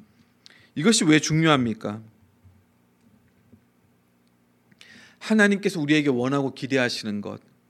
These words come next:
또 우리가 진정으로 원하는 것은 무엇이냐면은 우리의 삶을 향하신 하나님의 뜻을 발견하고 그 뜻대로 살아가는 것입니다. 그 뜻을 이루는 것입니다.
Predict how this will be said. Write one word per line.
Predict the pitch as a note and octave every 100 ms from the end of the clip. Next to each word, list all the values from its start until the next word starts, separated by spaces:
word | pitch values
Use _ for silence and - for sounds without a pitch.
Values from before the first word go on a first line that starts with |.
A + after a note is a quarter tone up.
| _ _ _ _
또 | D#3+
우리가 | C#3 E3 E3+
진정으로 | E3+ D3 C#3+ E3 D3
원하는 | A#2+ C3 C#3+ C#3
것은 | B2+ C3 G2+
무엇이냐면은 | G2+ G#2 A#2 A2+ B2 C#3+ D#3+ A#2 - _ - - - -
우리의 | D#3+ G3+
삶을 | G3 A3+ A3 A3
향하신 | F#3 E3 - F#3 F#3+ F#3+ - -
하나님의 | - G#3+ G3+ G3
뜻을 | G3 G#3 G3+
발견하고 | - B2 C3+ E3 C#3+ B2+ D#3+ E3+
그 | - - -
뜻대로 | C4 - B3 G#3+
살아가는 | F3+ A3+ A3+ F#3 C3
것입니다. | A2 - A#2 A2 B2 B2 _ _ _ _ _ _ _
그 | - G3
뜻을 | - C#4 - A#3
이루는 | C#3 D#3 F#3
것입니다. | E3 C3+ C3 A2+ G#2+ A#2